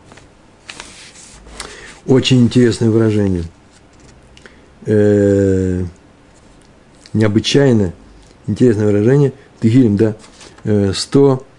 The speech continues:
э, шестой, сто шестая глава, тридцатый стих. Отсюда мы видим, встал и помолился, отсюда мы видим, что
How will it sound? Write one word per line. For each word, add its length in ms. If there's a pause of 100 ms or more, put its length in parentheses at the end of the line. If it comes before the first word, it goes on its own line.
(320)
э, 200
шестой, 440
сто 180
шестая 340
глава, 300 (300)
тридцатый 440
стих. 120 (1900)
Отсюда 260
мы 100
видим, 280 (360)
встал 340
и 100
помолился, 680 (260)
отсюда 320
мы 100
видим, 260
что 340